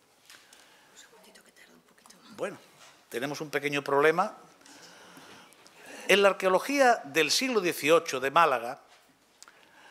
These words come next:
la, eh, el descubrimiento de la aduana no es un unicum. La época de la Ilustración se caracterizó, entre otras cosas, por el interés y la puesta en valor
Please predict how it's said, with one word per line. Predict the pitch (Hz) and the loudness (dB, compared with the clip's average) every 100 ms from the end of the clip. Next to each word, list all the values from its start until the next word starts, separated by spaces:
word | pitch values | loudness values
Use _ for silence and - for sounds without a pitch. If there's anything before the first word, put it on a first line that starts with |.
| _ | _
la, | 139 147 156 151 143 139 | 0 6 6 6 4 0
eh, | 135 131 127 123 117 113 120 117 - - - _ - | -6 -4 -6 -8 -10 -16 -16 -16 -18 -20 -20 _ -6
el | 165 | -4
descubrimiento | 165 165 175 175 247 247 | -2 -2 -2 -2 -2 0
de | 220 | 4
la | 214 | 4
aduana | 185 185 185 190 - - | 4 2 2 -2 -6 -10
no | 156 | -4
es | 185 180 | -4 -4
un | 175 | -2
unicum. | 208 143 - 101 85 - - _ _ _ _ - - - | -2 -4 -8 -14 -18 -20 -20 _ _ _ _ -20 -20 -2
La | 127 196 | 4 4
época | 208 202 | 4 2
de | 185 | 2
la | 160 | 2
Ilustración | 147 185 - 139 175 170 165 165 - _ _ _ | -2 -4 -6 -6 0 0 0 -8 -20 _ _ _
se | - 135 | -10 -6
caracterizó, | - - - 104 107 - 170 165 | -4 -6 -8 -14 -6 2 2 2
entre | 123 120 139 | -2 -6 -4
otras | 143 139 - | -2 -4 -2
cosas, | 160 - 131 131 - _ - - _ - | -2 0 -4 -6 -12 _ -20 -20 _ -2
por | 175 175 170 - | 4 4 4 -2
el | 160 | -4
interés | 214 226 - 170 175 175 - | -6 -8 -2 0 0 -2 -8
y | 143 | -4
la | 135 127 | 0 0
puesta | 190 202 - 160 | 0 -2 0 -2
en | 160 | 2
valor | 135 151 143 147 | 4 4 2 -2